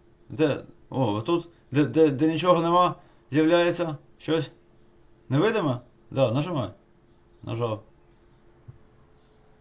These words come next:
Так, відкривається. Ні, ти нажав не туди. Це все. Ощадбанк, преміум банк і нічого себе, як... як по-багатому. Іностранці якісь тут, е, Ощадбанком можуть користуватися. Жовтеньку карточку хочуть собі?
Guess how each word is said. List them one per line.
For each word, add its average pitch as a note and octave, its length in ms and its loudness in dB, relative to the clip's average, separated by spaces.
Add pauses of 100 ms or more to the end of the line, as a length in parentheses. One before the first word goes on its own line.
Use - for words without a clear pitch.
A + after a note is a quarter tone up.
(400)
Так, G2+ 380 -2
відкривається. D#3 720 0 (280)
Ні, D#3+ 260 0
ти C#3 120 -2
нажав F3+ 280 2
не G3 100 0
туди. D3+ 340 -2 (1120)
Це - 140 -4
все. F#3 380 2 (800)
Ощадбанк, C3+ 600 -2
преміум C#3+ 400 0
банк D3 260 -2
і C#3+ 40 -2
нічого C#3 300 -2
себе, D#3 260 0
як... B2 200 -2 (240)
як D3+ 120 2
по-багатому. B2 640 2 (1120)
Іностранці F3+ 540 6
якісь C#3+ 260 2
тут, C3 240 -6
е, B2+ 40 -2 (540)
Ощадбанком E3+ 680 0
можуть C3 280 -2
користуватися. B2 560 -2
Жовтеньку D3+ 400 2
карточку A3 360 2
хочуть C3 260 -2
собі? G#2 240 -6